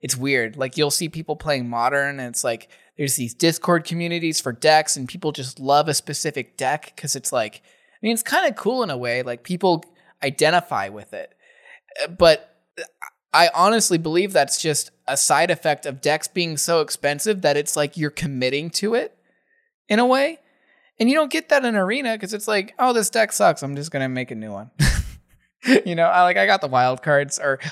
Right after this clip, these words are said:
I open the shit to, to build that deck. I can do that. Like, that doesn't happen in paper Magic. In Magic Arena, you can just switch around,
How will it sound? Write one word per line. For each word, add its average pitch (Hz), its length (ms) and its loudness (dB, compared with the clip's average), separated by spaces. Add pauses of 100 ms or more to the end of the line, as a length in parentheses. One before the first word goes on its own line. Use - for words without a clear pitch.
I 175 160 6
open 170 300 0
the 139 60 -4
shit 131 240 -6
to, 123 200 -4 (380)
to 139 100 -4
build 123 240 2
that 127 160 2
deck. 139 220 2
I 139 100 2
can 139 160 -8
do 117 140 -4
that. 117 320 2
Like, 139 140 -2
that 190 120 4
doesn't 208 260 0
happen 160 360 0
in 120 100 -8
paper 127 240 -12
Magic. 117 560 -10 (420)
In 165 80 -6
Magic 190 380 4
Arena, 160 300 -2
you 143 160 -6
can 165 120 -4
just 151 360 -4
switch 165 320 0
around, 139 520 0